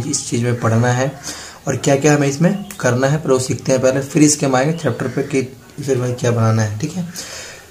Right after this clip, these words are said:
तो पहले लिखा है यहाँ पे algebraic expression।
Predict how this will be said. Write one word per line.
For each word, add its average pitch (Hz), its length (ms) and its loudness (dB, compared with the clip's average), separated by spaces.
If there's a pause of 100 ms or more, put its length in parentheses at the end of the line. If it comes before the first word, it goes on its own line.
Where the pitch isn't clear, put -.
(260)
तो - 120 -16
पहले 160 120 8
लिखा 151 240 6
है 156 60 6
यहाँ 156 140 6
पे 165 200 2
algebraic 139 680 6
expression। 127 680 0